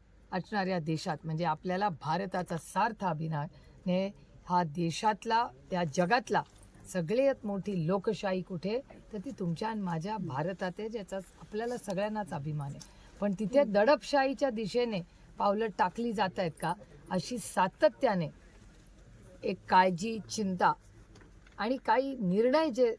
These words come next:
सरकार घेत आहे त्याच्यातून होताना दिसतंय. त्यामुळे देशाच्या संविधानासाठी हे अतिशय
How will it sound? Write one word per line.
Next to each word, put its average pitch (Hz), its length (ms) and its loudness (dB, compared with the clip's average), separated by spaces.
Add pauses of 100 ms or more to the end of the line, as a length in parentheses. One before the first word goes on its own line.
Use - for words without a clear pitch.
सरकार 180 400 0
घेत 165 240 -2
आहे 160 100 -2
त्याच्यातून 196 500 -6
होताना 170 460 -2
दिसतंय. 160 380 -8 (340)
त्यामुळे 226 300 -4
देशाच्या 196 680 -2
संविधानासाठी 208 920 -2 (360)
हे 233 60 -6
अतिशय 240 640 -2